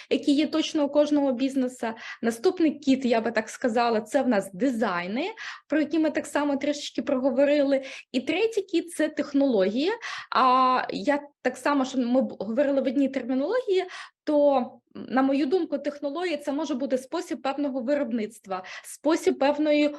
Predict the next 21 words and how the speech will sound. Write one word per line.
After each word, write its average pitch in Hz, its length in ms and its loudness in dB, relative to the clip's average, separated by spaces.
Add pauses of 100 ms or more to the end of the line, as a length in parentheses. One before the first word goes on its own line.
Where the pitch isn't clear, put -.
обробки 285 560 2
матеріалів. 240 680 0 (300)
А 208 40 0
це 311 160 -2
бу-, 311 320 0
може 294 260 4
бути, 294 260 0
наприклад, 277 560 0
новий 254 340 2
якийсь 269 380 2
гаджет, 226 720 -2
девайс 247 640 -2 (100)
тощо. 233 520 0 (260)
Або, 202 240 2
наприклад, 302 520 0
якщо 269 300 0
взяти 254 580 0
промисловий 262 540 2
дизайн, 294 480 -2 (220)
а, 226 200 0
меблі, 320 520 2